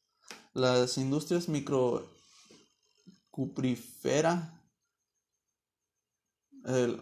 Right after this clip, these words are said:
perd-, mm, no, le-, leí mal la palabra, nunca la había escuchado. La industria minera cuprífera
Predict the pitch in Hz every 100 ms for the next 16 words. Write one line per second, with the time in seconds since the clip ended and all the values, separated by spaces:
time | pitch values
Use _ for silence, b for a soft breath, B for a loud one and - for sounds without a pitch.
0 | 98 123 120 113 - 131 123 120 - 120
1 | 123 - 113 117 123 123 120 117 113 -
2 | 113 120 123 123 113 113 110 113 113 117
3 | 120 110 117 - 120 - B B - 123
4 | 127 135 - - - 131 123 131 147 -
5 | 135 - - _ _ _ - 135 135 180
6 | 175 185